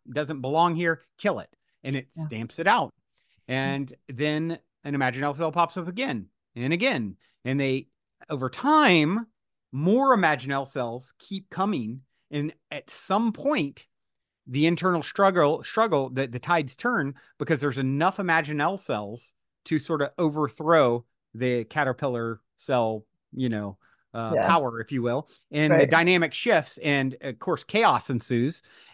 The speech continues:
Speaker 1: And the caterpillar goes into this chrysalis. It, the caterpillar cells m-, essentially melt down into a goo.
Speaker 2: Yeah.
Speaker 1: And now you've got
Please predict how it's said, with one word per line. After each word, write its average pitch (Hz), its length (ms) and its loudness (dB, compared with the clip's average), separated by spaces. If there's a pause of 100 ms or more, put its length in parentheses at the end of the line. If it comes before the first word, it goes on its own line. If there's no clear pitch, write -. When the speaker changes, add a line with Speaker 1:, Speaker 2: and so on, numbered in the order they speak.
Speaker 1:
And 156 540 2
the 143 120 -8
caterpillar 170 680 0 (260)
goes 165 380 0
into 151 300 -4
this 135 360 -6 (420)
chrysalis. 160 640 2
It, 135 280 -8 (260)
the 135 560 -2
caterpillar 196 640 0
cells 160 720 0 (260)
m-, 120 280 -6 (600)
essentially 226 540 0
melt 160 280 2
down 180 220 0
into 139 260 0
a 110 40 -2
goo. 113 560 -6 (440)
Speaker 2:
Yeah. 156 300 6
Speaker 1:
And 156 220 0 (180)
now 208 600 0 (180)
you've 139 200 -6
got 170 280 2